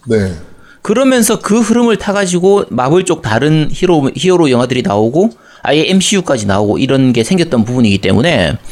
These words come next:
Speaker 2: 어떻게 보면은 그 시발점은 소니가 키운 거란 말이에요. 근데 이제 문제는 아까 방금 얘기한 것처럼 스파이더맨 판권 자체를 소니가 갖고 있다 보니까 스파이더맨이 가장 인기 좋은 히어로 중에 한 명인데
Speaker 1: 그렇죠.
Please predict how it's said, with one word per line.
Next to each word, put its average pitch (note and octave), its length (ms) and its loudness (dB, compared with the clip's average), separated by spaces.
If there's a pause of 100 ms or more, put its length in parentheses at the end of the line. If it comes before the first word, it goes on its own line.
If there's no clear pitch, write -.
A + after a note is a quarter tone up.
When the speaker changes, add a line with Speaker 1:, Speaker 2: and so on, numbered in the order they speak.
(680)
Speaker 2:
어떻게 C#4 300 -2
보면은 G#3+ 420 2
그 E3+ 240 0
시발점은 A#3 680 0
소니가 G#3 360 2
키운 A3+ 300 0
거란 G#2 220 0
말이에요. A2 280 0 (800)
근데 E3+ 140 0
이제 D3 120 0
문제는 E3 540 2
아까 - 180 -6
방금 D3+ 260 0
얘기한 A2 200 2
것처럼 F#2+ 300 0 (380)
스파이더맨 B3 480 0
판권 G3+ 240 0
자체를 F3+ 260 0
소니가 F#3+ 260 0
갖고 C#3 200 0
있다 A#2 120 0
보니까 G#2 560 0 (1000)
스파이더맨이 B3+ 480 0
가장 F#3+ 200 0
인기 A3+ 260 2
좋은 B2 380 2
히어로 C#3+ 260 2
중에 A#2 140 0
한 B2 140 2
명인데 F#2+ 360 0
Speaker 1:
그렇죠. G2 460 -2